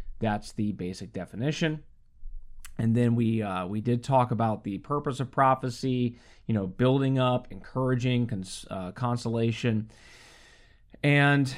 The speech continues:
we talked about three different things that we should do whenever we are, uh, in a situation and we are, uh, feeling to, to share something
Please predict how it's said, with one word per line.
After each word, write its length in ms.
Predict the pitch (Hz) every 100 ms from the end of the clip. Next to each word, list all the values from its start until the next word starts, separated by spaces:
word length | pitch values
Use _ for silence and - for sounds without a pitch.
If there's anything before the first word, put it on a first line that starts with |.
| -
we 200 | 131 139
talked 360 | 135 165 170 180
about 460 | 147 135 131 -
three 360 | - - 143 147
different 440 | 143 135 131 113
things 300 | 127 120 117
that 100 | 113
we 160 | 104 113
should 340 | 110 110 98 - -
do 640 | 131 131 110 95 92 92
whenever 760 | 110 113 110 - 113 120 120 120
we 340 | 110 110 107
are, 540 | - 95 92 92 90 - - - - -
uh, 120 | 95 -
in 120 | 151
a 80 | 185
situation 840 | 160 131 107 98 92 - 95 107 - - -
and 160 | 110 104
we 160 | 120 120
are, 360 | 110 107 104 - - - - _ -
uh, 360 | 104 104 85 78 - _ _ -
feeling 580 | - - 147 160 180 220 - - _
to, 440 | - 135 123 110 107
to 160 | 117
share 420 | 104 - 135 139
something 520 | 147 160 147 156 156